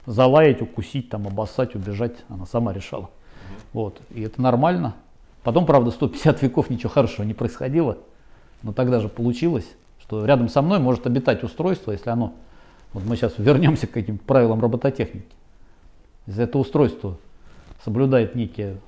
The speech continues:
Speaker 1: законы, которые меня устраивают, то не надо
Speaker 2: Я
Speaker 1: лезть.
Speaker 2: понял тебя, да. Я, я понял идею. Мгм.
Speaker 1: Вот.
Speaker 2: Понял идею.
Speaker 1: Но она очень сырая, я ещё не додумал. Я на самом деле щас,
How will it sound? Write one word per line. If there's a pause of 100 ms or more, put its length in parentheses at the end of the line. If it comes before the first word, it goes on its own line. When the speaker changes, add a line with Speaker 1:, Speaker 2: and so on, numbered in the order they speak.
(120)
Speaker 1:
законы,
которые
меня
устраивают, (800)
то (240)
не
надо
Speaker 2:
Я
Speaker 1:
лезть.
Speaker 2:
понял
тебя,
да. (200)
Я,
я
понял
идею.
Мгм. (520)
Speaker 1:
Вот.
Speaker 2:
Понял
идею. (460)
Speaker 1:
Но
она
очень
сырая,
я
ещё
не
додумал.
Я
на
самом
деле
щас,